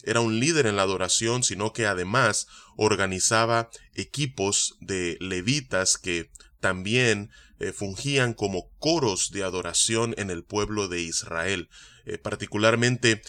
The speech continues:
descendientes de le-, de, de, de Asaf eran, eh, liderados por él. Así es que es muy probable que quizás,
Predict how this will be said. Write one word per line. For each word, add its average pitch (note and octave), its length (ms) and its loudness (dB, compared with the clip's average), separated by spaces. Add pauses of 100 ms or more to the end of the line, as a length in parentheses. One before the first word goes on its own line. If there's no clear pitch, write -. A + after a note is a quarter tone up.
(100)
descendientes A2+ 880 2
de F#2 100 0
le-, F2 240 -2
de, F2 400 -2
de, D#2 380 -4
de F2 120 -8
Asaf A#2 540 2 (340)
eran, G#2+ 500 2
eh, G2 180 -2
liderados G#2 640 2
por F2+ 180 -8
él. F2 120 -6
Así F2+ 120 -2
es A2+ 120 0
que B2 80 -2
es G#2+ 80 -4
muy A#2 140 0
probable G#2+ 580 0
que D#2 120 -16
quizás, G#2 460 -2